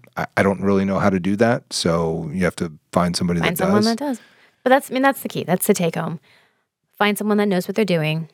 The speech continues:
Speaker 2: and talk to them and ask them what you're gonna have done and what the realistic results are and what are the potential complications. You know, it's a real surgery, so do your homework.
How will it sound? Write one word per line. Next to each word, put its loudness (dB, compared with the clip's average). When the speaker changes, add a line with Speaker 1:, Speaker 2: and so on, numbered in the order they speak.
Speaker 2:
and -2
talk 0
to 4
them 2
and -4
ask -2
them 0
what 0
you're -2
gonna 0
have 0
done 0
and 0
what 2
the 2
realistic 0
results 0
are 0
and -6
what -6
are -6
the -6
potential -2
complications. -4
You -6
know, -2
it's -4
a -2
real 2
surgery, 0
so 0
do -2
your 6
homework. 0